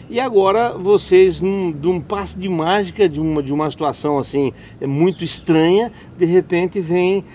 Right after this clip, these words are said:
é, se intitulando uma invasão de terras indígenas e o que é pior, é, com uma demarcação do município de Guaíra praticamente inteiro. Como é que foi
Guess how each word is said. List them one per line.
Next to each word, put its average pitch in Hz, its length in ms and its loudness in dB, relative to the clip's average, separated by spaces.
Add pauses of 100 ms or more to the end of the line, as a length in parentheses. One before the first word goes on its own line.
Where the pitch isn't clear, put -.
(140)
é, 147 260 4
se 180 200 -6
intitulando 165 760 -2
uma 165 200 -2
invasão 143 580 -2
de 135 100 -6
terras 131 440 -2
indígenas 165 600 -2
e 202 40 -2
o 196 80 -4
que 196 140 0
é 202 60 2
pior, 131 440 2 (280)
é, 135 220 0
com 160 240 -2
uma 196 180 -2
demarcação 170 720 -4
do 175 100 -4
município 165 460 -6
de 156 60 -12
Guaíra 147 320 -2
praticamente 185 580 -8
inteiro. 113 380 -6
Como - 200 -12
é - 60 -10
que 226 180 -12
foi 233 360 -8